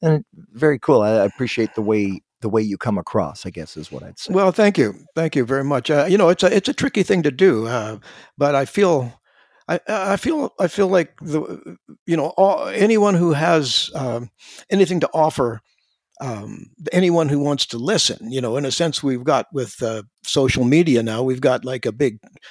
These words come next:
Speaker 2: a big soapbox that we can stand up on and gather a crowd and say whatever we want. And I just want whatever I say to be, uh, well, grounded in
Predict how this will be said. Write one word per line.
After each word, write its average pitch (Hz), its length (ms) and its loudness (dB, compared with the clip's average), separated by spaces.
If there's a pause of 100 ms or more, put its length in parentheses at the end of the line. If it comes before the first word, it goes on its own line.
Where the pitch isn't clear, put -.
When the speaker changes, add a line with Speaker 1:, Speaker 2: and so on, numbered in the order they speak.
(240)
Speaker 2:
a 113 160 -12
big 123 200 -4
soapbox 135 760 0
that 131 100 -4
we 135 140 -6
can 117 160 -10
stand 131 360 -2
up 135 200 -2
on 127 200 0
and 110 320 -10 (320)
gather 120 380 0
a 113 60 -4
crowd 131 360 0
and 110 160 -4 (320)
say 143 220 4
whatever 131 420 2
we 107 140 -2
want. 123 480 0 (560)
And 135 140 0
I 202 100 0
just 170 240 -2
want 139 260 0
whatever 131 480 -2
I 120 140 -2
say 117 440 -2
to 120 100 -10
be, 113 420 -4
uh, 107 200 -10 (680)
well, 160 160 -4
grounded 165 480 2
in 131 320 0